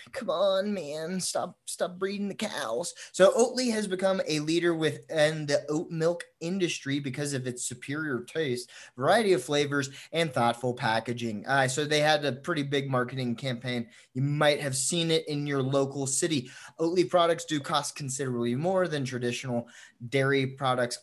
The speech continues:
obviously, and other milks like almond and soy. Um, if you haven't seen them, they're, they're pretty popular. Uh, they remind me a lot about, like, like, kinda like Chobani does. Um, so, like, really, like,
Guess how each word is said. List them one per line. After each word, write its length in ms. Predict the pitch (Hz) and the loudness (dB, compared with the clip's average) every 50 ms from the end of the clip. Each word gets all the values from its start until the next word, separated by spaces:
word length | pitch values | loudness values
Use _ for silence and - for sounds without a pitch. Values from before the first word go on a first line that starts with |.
| _ | _
obviously, 600 | - 117 117 113 117 113 113 - - 117 117 113 - | -6 -4 -2 -2 -2 -2 -2 -4 -4 -4 -4 -4 -4
and 140 | 120 120 107 | -6 -6 -6
other 240 | - 123 120 120 117 | -4 -4 -2 -2 0
milks 360 | 117 117 117 113 113 - - | 0 0 0 0 -2 -4 -8
like 140 | 113 104 - - | -8 -8 -6 -4
almond 360 | 117 117 113 110 113 113 110 | -4 -4 -2 -4 -6 -8 -8
and 200 | - 117 113 110 | -8 -8 -8 -6
soy. 420 | - - - 147 147 147 147 135 139 - - - - - | -6 -6 -4 -2 -2 -2 -2 -2 -6 -10 -16 -20 -14 -4
Um, 300 | - 127 131 131 127 127 | 0 2 2 2 2 0
if 180 | 127 147 147 135 | -2 -4 -2 0
you 100 | 170 160 | 0 2
haven't 340 | 180 202 214 226 220 185 - | 4 2 2 2 0 -2 -2
seen 300 | - - - 175 180 185 | -2 0 0 0 0 0
them, 200 | 190 190 185 165 | 0 0 0 0
they're, 220 | 151 165 170 120 | 0 0 0 0
they're 140 | 139 170 185 | -2 -4 -4
pretty 260 | 185 - 320 330 262 | -2 -4 -4 -4 -2
popular. 640 | 214 - 190 156 151 131 156 143 139 139 135 131 127 - | -2 0 0 0 0 -2 -2 -2 0 0 0 0 2 2
Uh, 260 | 135 131 127 120 113 117 | 2 2 2 2 0 0
they 220 | 127 151 160 165 | 0 0 2 2
remind 600 | 165 165 165 165 165 160 165 170 180 190 202 202 | 0 -2 -4 -4 -4 -2 0 0 0 0 0 -2
me 180 | 202 208 208 196 | -2 -4 -4 -4
a 80 | 160 139 | -4 -2
lot 260 | 135 139 151 156 156 | 2 2 2 2 2
about, 260 | 151 147 147 135 107 | 0 0 0 0 0
like, 140 | 113 110 - - _ _ _ _ | -2 -6 -8 -12 _ _ _ _
like, 220 | 139 131 123 - - _ _ _ | -6 -6 -6 -6 -12 _ _ _
kinda 200 | - 214 269 294 | -6 -4 -4 -2
like 200 | 233 214 160 - | -4 -4 -6 -4
Chobani 520 | - 165 151 139 139 131 131 135 143 143 | -4 -4 -2 0 0 0 0 0 -2 -2
does. 340 | 139 151 147 147 147 143 - - - - - - - _ - | 0 2 2 2 2 -2 -6 -12 -18 -20 -20 -20 -20 _ -4
Um, 320 | 120 123 123 120 120 120 | -2 0 0 0 0 -2
so, 240 | 120 - - 139 131 | -2 -2 0 2 4
like, 200 | 127 127 123 113 | 4 4 2 2
really, 340 | 123 127 139 139 139 139 135 | 0 -2 -2 0 0 0 0
like, 240 | 123 117 120 - - | 0 -2 -6 -8 -14